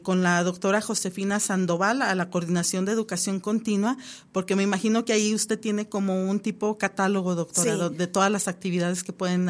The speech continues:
Speaker 1: realizar.
Speaker 2: Que pueden realizar los alumnos, sí, así es.
Speaker 1: Entonces, ¿está en qué parte de, de en la Facultad de Derecho?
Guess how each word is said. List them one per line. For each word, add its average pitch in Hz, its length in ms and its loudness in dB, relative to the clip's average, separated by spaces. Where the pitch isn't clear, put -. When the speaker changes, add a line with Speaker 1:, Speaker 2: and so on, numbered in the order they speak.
Speaker 1:
realizar. 165 140 -4
Speaker 2:
Que 170 160 -4
pueden 196 300 -2
realizar 190 480 -2
los 190 240 -6
alumnos, 175 420 -8
sí, 208 220 -6
así 165 320 -8
es. - 320 -10
Speaker 1:
Entonces, 240 520 2
¿está 247 360 6
en 285 120 4
qué 285 100 2
parte 262 400 2
de, 226 240 0
de 196 160 0
en 196 140 0
la 190 80 0
Facultad 196 420 -2
de 208 80 2
Derecho? 190 360 -4